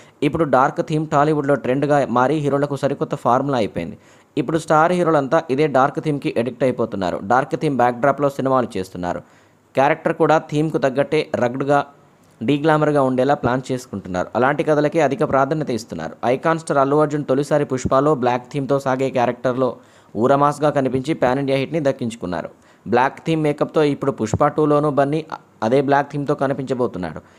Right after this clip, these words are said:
ఇటీవలే మరోసారి లుక్ టెస్ట్ని కూడా దర్శకుడు సుకుమార్ నిర్వహించారు కూడా. అక్-,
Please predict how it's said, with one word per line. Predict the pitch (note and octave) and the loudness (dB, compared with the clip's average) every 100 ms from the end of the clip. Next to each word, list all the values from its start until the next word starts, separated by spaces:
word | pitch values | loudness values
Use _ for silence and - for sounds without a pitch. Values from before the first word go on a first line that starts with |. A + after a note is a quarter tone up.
| - | -10
ఇటీవలే | - E3 E3 E3 | -4 0 2 4
మరోసారి | E3 C#3 D3+ D#3+ E3 D#3+ D#3 - | 4 4 2 2 0 0 -2 -4
లుక్ | A2+ C3+ - | -2 0 0
టెస్ట్ని | D#3 D#3+ | -2 -2
కూడా | C#3+ C#3+ | 0 0
దర్శకుడు | B2+ B2 D#3 C#3+ | 2 0 0 -4
సుకుమార్ | C#3 B2+ C3+ C3 | -4 -4 0 0
నిర్వహించారు | A#2 A#2+ B2 A#2 A2+ G2+ | 0 0 -2 -2 -2 -2
కూడా. | G2 E2+ - | -2 -6 -2
అక్-, | A2+ | -4